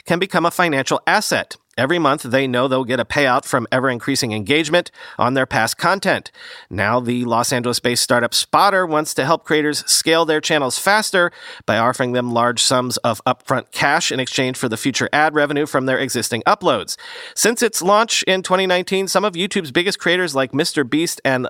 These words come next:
Like Nastya have struck deals with Spotter." The company says that across its roster of clients, which also includes Dude Perfect, Ampmal, Smokin' and Grillin',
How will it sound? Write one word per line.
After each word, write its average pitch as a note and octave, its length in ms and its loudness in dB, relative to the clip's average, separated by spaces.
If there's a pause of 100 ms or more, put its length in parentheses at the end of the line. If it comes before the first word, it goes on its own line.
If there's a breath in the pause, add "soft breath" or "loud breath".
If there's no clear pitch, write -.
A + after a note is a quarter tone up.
Like C3+ 280 0
Nastya C3 680 0 (380 loud breath)
have A#2+ 320 -2
struck - 380 0
deals B2+ 340 -2
with C3+ 260 -2
Spotter." F3 560 2 (220)
The A#2 60 -6
company C3 220 -2
says C3+ 260 2
that A#2+ 100 0
across C#3 280 0
its C3 140 -6
roster C3+ 340 2
of A#2 120 -2
clients, E3 400 0
which B2+ 260 -2 (300 loud breath)
also F#3 260 2
includes E3+ 400 -2 (100)
Dude D3+ 280 0
Perfect, F#3 500 0 (400 soft breath)
Ampmal, E3 680 2
Smokin' E3+ 420 2
and D#3+ 120 -2
Grillin', F#3 600 0